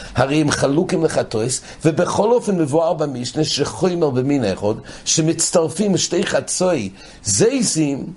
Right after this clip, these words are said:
של חלב, הגם שמחולקים בחטאס, בכל אופן, לכולה לא ימרינון. אז רואים שאין כלל, כשם שחלוקים לחטאס, כך הם לא מצטרפים. אומרת הגמרא, אמר לי,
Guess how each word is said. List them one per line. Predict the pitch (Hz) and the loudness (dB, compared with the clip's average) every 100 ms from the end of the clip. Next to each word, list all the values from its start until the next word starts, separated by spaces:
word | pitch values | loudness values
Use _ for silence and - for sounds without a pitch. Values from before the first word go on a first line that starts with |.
| - - - | -18 -20 -8
של | - 185 180 | -2 0 0
חלב, | - 226 254 170 156 156 | 2 2 2 0 0 0
הגם | 156 117 185 196 196 | -2 0 0 0 -2
שמחולקים | - 175 165 170 180 208 202 170 | -2 -2 -2 -2 0 0 0 -4
בחטאס, | 156 156 151 220 214 160 - - - - | 0 -2 0 2 2 0 -4 -8 -16 -16
בכל | - 127 | -2 0
אופן, | 123 156 156 156 | 2 0 0 0
לכולה | 135 139 226 214 | 0 2 0 2
לא | 156 156 | 2 2
ימרינון. | 165 196 - - - - - | 0 -4 -8 -10 -16 -14 -2
אז | 123 117 | 0 2
רואים | 110 104 127 | 2 0 -2
שאין | - - 208 247 | -2 0 0 0
כלל, | - 135 143 135 113 110 - - - | -2 0 0 0 -2 -6 -12 -14 -4
כשם | 135 - 165 | -2 0 0
שחלוקים | - 156 - 147 156 151 | 0 0 0 0 0 -2
לחטאס, | 135 117 - 135 - | 0 -2 0 -2 0
כך | 120 117 | -2 0
הם | 110 | 0
לא | 110 | 0
מצטרפים. | 104 - 101 98 95 - - - - - - - - - - - | 0 -2 -2 -4 -8 -18 -20 -20 -20 -20 -20 -14 -12 -12 -6 0
אומרת | 107 107 120 | 2 2 2
הגמרא, | 110 110 110 135 117 110 107 - | 2 2 2 2 0 0 -4 -2
אמר | 123 196 180 | 0 0 0
לי, | 151 113 107 107 | 0 0 0 -2